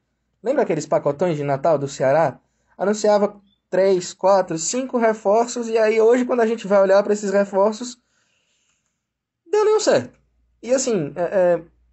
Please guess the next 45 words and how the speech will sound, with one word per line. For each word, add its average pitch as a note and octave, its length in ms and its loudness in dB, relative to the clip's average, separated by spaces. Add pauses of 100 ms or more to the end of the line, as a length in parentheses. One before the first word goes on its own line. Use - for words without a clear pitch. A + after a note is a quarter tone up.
tem C4+ 180 -2
toda A3+ 240 2
essa A#3+ 180 0
questão G3+ 260 -2
da F#3 120 2
margem D#3+ 340 0
de E3+ 160 -6
erro, F#3 280 -2 (120)
né? D3+ 240 -8 (120)
Claro, C#3+ 460 0
não, C3+ 200 -12
não B2+ 400 -10
dá B2 140 0
pra D#3+ 240 0
cravar D3 400 -2
se C#3+ 120 -12
vai C#3 100 -4
ter D3+ 100 -6
um C#3 100 -4
bom C#3 120 -4
futebol B2+ 520 -4 (500)
ou C#3+ 200 0
não, C#3 360 -4 (360)
mas D#3 580 -2
o F#3+ 120 -2
caminho A3+ 440 0
tá F4 140 -6
sendo D4 240 -2
muito C4+ 160 -6
bem G#4 160 0
feito. D4+ 400 -2 (140)
Eu E3+ 120 -2
acho F#3+ 140 -2
que G#3 60 -2
eu F#3 80 -2
concordo A3 300 -2
com B3 100 -6
vocês, E3 200 -4
o C#3+ 40 -6
caminho E3+ 300 -4
tá G#3+ 100 -4
sendo G#3 200 -4
muito F#3+ 180 -6
bem G#3+ 140 -2
feito G#3 280 -4